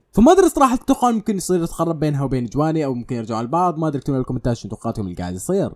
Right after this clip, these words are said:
ننتقل حاليا محمد جواني واغنيته الجديده، فنزل هذا البوست يا حبايبي كان كاتب بيه انه الاحد اللي هو يقصد اليوم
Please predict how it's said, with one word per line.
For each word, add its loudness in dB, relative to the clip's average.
ننتقل 8
حاليا 4
محمد 2
جواني 4
واغنيته 4
الجديده، 2
فنزل 2
هذا 4
البوست 2
يا 4
حبايبي 0
كان 0
كاتب -4
بيه 4
انه 6
الاحد 2
اللي 4
هو 4
يقصد -2
اليوم 2